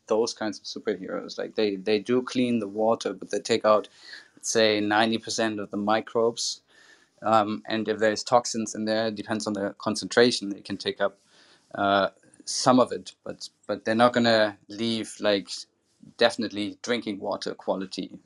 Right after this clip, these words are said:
Um, so that no-, that would need to be tied into different processes. Regarding your question, Ben, um, we do look at the energy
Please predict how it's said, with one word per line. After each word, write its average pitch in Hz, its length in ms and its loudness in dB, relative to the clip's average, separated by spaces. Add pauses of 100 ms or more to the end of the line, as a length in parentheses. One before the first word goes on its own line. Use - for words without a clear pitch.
(120)
Um, 101 360 -2 (520)
so 107 500 2
that 113 180 6
no-, 117 240 0
that 127 200 6
would 123 100 2
need 113 140 0
to - 60 -8
be 110 120 -2
tied 104 440 6
into 98 200 -6
different - 360 -10
processes. - 720 -8
Regarding 117 520 4
your 113 160 -6
question, 123 400 0
Ben, 143 380 0 (460)
um, 113 520 2 (100)
we 120 200 -6
do 151 520 -2 (600)
look 127 200 -2
at 156 140 2
the 113 140 -4
energy 127 600 -4